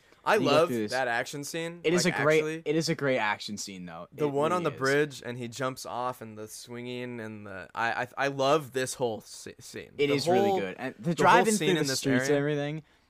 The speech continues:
Speaker 2: 'cause
Speaker 1: Yeah.
Speaker 2: then they get on this crazy car chase, right? He's
Speaker 1: It's a
Speaker 2: flying
Speaker 1: really
Speaker 2: all
Speaker 1: good
Speaker 2: around. He
Speaker 1: one.
Speaker 2: picks up Madeline, uh, thinking, with good reason, that he's, that he's betrayed, or she has
Speaker 1: Yeah.
Speaker 2: betrayed him.
Speaker 1: Well,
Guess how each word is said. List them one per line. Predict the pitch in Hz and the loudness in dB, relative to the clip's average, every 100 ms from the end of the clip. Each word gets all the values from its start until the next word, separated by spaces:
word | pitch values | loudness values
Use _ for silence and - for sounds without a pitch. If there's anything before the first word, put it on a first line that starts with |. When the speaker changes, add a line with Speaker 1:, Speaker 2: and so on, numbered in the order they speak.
| _ | _
Speaker 2:
'cause | 165 | 0
Speaker 1:
Yeah. | 180 | 2
Speaker 2:
then | 185 | 4
they | |
get | 165 160 | 4 4
on | 151 | 2
this | 143 - | 0 -6
crazy | - 151 147 143 131 | -2 0 0 -2 -6
car | - 131 120 | -4 -2 -2
chase, | - 120 113 - | -2 -4 -4 -8
right? | 113 110 - _ _ _ _ - | -6 -6 -8 _ _ _ _ -14
He's | |
Speaker 1:
It's | - | -4
a | |
Speaker 2:
flying | 151 135 | 2 2
Speaker 1:
really | 131 | 4
Speaker 2:
all | 123 | 2
Speaker 1:
good | 123 | 0
Speaker 2:
around. | 123 | -2
He | |
Speaker 1:
one. | 135 | -4
Speaker 2:
picks | 170 165 165 | -4 -2 0
up | 139 | 0
Madeline, | 127 123 123 123 120 123 - _ _ _ - | 0 -2 0 0 0 -2 -6 _ _ _ -4
uh, | 110 107 107 - _ _ | 0 0 0 -6 _ _
thinking, | - - 196 196 160 131 156 160 _ _ - | -10 0 2 2 2 2 -2 -6 _ _ -2
with | 226 262 | 0 0
good | 226 180 | 0 0
reason, | 127 117 101 107 | 2 -2 -2 -6
that | 143 117 | -6 -6
he's, | 120 110 104 - _ | -4 -6 -6 -18 _
that | 117 117 | -8 -6
he's | 120 107 | -4 -6
betrayed, | - 104 110 98 92 | -8 -12 -8 -6 -8
or | 113 110 | -10 -10
she | - 123 | -6 -4
has | 117 110 - | -4 -6 -8
Speaker 1:
Yeah. | 120 | -8
Speaker 2:
betrayed | 110 107 101 | -4 -4 -6
him. | - 104 95 110 127 | -10 -8 -4 -6 -4
Speaker 1:
Well, | 160 160 | -4 -4